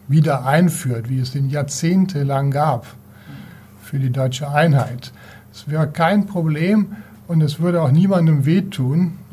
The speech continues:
wenn die, die eben keinen Schaden haben von dieser Pandemie, ein bisschen was abgeben, damit die finanziellen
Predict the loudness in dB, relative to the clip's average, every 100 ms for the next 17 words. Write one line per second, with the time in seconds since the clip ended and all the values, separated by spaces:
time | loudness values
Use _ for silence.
0 | -6 -2 -2 0 2 2 2 -2 -2 -2
1 | -4 -4 -2 0 0 0 -2 -2 0 2
2 | 0 0 -2 -2 -4 -2 -2 -2 -4 -4
3 | -2 -2 -2 -2 -2 -4 -10 -20 -18 -6
4 | -2 -2 -2 -2 -2 -2 -4 -4 -2 0
5 | 0 2 2 0 -2 -10 -4 0 0 0
6 | -2 0 0 -2